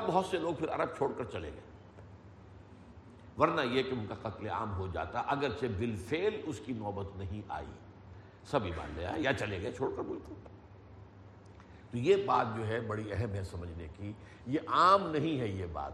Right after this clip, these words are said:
یہ اس خاص پس منظر میں ہو رہی ہے کہ اب جب کہ میری بعثت کا مقصد پورا ہو چکا، اتمام حجت ہو چکا، اب یہ خاص طور پر امیین جو ہیں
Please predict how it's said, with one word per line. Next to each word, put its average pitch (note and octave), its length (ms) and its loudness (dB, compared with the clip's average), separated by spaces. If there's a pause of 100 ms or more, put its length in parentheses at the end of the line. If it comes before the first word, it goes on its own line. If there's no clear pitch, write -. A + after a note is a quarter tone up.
(140)
یہ C3+ 160 -2
اس E3 180 0
خاص D#3 380 6
پس B2+ 220 -2
منظر A#2 240 0
میں G2 160 -4
ہو F2 180 -4
رہی E2+ 240 -6
ہے E2+ 160 -6 (480)
کہ E3 120 0
اب G#3 120 8 (120)
جب G3+ 120 4 (100)
کہ F#3+ 180 8
میری F3 300 2
بعثت D3+ 460 0
کا C#3 140 2
مقصد C3 400 -2
پورا A#2+ 280 2
ہو G2 100 2 (100)
چکا، F#2+ 260 -2
اتمام A2 460 2
حجت A#2+ 400 0
ہو F2+ 60 -4 (100)
چکا، - 260 -8 (600)
اب C4 180 12 (120)
یہ G3+ 180 8 (100)
خاص F#3 380 8
طور D#3 200 6
پر F3 100 8 (140)
امیین G#3 760 2
جو F3 140 6
ہیں D#3 80 6